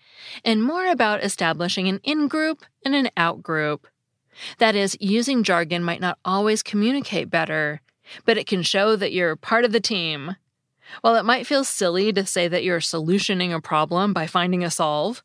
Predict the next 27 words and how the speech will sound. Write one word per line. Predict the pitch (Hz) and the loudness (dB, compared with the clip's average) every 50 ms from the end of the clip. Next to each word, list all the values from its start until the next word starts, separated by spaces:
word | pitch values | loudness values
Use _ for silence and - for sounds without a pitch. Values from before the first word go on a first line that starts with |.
| _ _ _ _ _ - - - - - | _ _ _ _ _ -20 -20 -20 -4 2
doing | - 233 233 233 226 | 4 4 6 6 4
so | - 254 202 | 2 2 2
might | 190 185 180 - | 2 0 0 0
have | 185 185 180 170 | -2 -2 -2 -2
an | 180 | -2
important | 175 165 160 - - 185 135 170 175 147 | -4 -6 -6 -4 -2 -2 -2 -2 -4 -4
social | - - - 220 214 226 - - 180 156 143 | -4 -2 -2 0 -2 -2 -2 -4 -4 -4 -4
function | - 170 156 151 147 - - 165 151 147 | -4 -4 -4 -4 -6 -6 -4 -4 -4 -4
at | 151 147 | -6 -6
work. | - 160 156 147 135 131 - - - - _ _ _ _ _ _ _ _ _ _ _ _ _ | -4 -2 -2 -2 -2 -4 -8 -10 -16 -20 _ _ _ _ _ _ _ _ _ _ _ _ _
It's | - 240 233 | 0 0 2
still | - - - 226 214 214 226 196 | 2 0 2 2 2 4 4 2
okay | 190 - - 185 180 | 2 0 -2 -2 -2
to | 175 175 170 | -2 -2 -2
dislike | 147 185 180 - - 165 175 170 165 160 - | -2 -2 -2 -2 -2 0 0 0 0 -2 -6
such | - - 180 156 - - | -6 -4 -4 -4 -2 -2
usage, | 170 170 170 - - 175 156 156 151 147 - - - - - - - | -2 -2 -2 0 0 0 0 0 -2 -4 -8 -10 -14 -20 -20 -4 2
though | - 254 247 | 4 4 4
it's | 240 - 240 | 4 2 0
important | 220 208 - 254 233 196 226 233 | -2 0 0 0 0 2 0 0
to | 240 | 0
recognize | 196 190 185 180 - - 180 175 170 165 160 160 156 156 - | 2 2 2 2 0 -2 -4 -2 -2 0 0 0 -2 -2 -2
that | - - - | -2 -2 -2
forming | - - 196 190 185 185 180 165 | 0 0 0 0 0 0 -2 0
verbs | - 208 233 226 - | 0 0 0 0 0
from | - 320 294 247 | -2 -2 0 0
nouns | 175 151 151 151 147 151 170 - | 0 0 0 -2 -4 -4 -6 -8